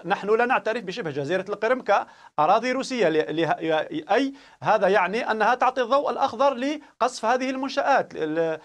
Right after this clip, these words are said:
بهذا نحن الآن لا ن-، لا نتحدث عن قوة أوكرانيا كأوكرانيا، نحن نتحدث عن روسيا ضد الغرب الجماعي أو الناتو. هذا هو الحديث. ل-، كيف تقول أنه، لماذا نقول أن روسيا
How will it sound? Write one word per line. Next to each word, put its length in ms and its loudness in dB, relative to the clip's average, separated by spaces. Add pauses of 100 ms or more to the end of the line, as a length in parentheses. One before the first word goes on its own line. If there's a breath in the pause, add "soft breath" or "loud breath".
(220 loud breath)
بهذا 800 2 (280)
نحن 240 -4
الآن 320 0
لا 80 4
ن-، 260 -4
لا 100 2
نتحدث 460 -2
عن 120 2
قوة 340 0
أوكرانيا 600 2
كأوكرانيا، 720 0 (240 loud breath)
نحن 160 -4
نتحدث 580 -4
عن 200 2 (240 soft breath)
روسيا 640 0
ضد 280 -2 (240 soft breath)
الغرب 440 2
الجماعي 500 0
أو 240 2
الناتو. 460 -2 (240)
هذا 260 2
هو 160 2
الحديث. 500 -2
ل-، 340 -6 (260 soft breath)
كيف 240 2
تقول 400 -2
أنه، 300 0
لماذا 420 0
نقول 400 -4
أن 180 -2
روسيا 560 0